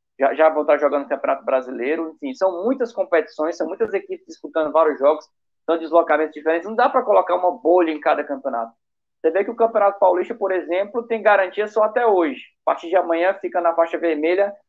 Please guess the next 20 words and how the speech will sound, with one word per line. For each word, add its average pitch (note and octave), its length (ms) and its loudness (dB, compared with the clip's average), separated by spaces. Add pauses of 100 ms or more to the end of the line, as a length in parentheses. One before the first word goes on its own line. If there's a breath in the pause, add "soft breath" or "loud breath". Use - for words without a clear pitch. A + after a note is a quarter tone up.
(160)
ah, D3 260 4
não F#3 220 0
pode F3+ 220 2
rolar E3 420 4
mais E3+ 160 4
a E3+ 80 6
bola E3+ 240 4
por F3 140 -2
lá D#3+ 120 4
no D#3 60 0
estado D#3 260 -2
de - 100 -18
São E3 140 -4
Paulo. C3+ 340 2
Então C#3 200 -6
eles D#3 80 -10
vão F3+ 140 -2
ter F#3 160 -4
que F#3 220 -18
provavelmente F#3 920 0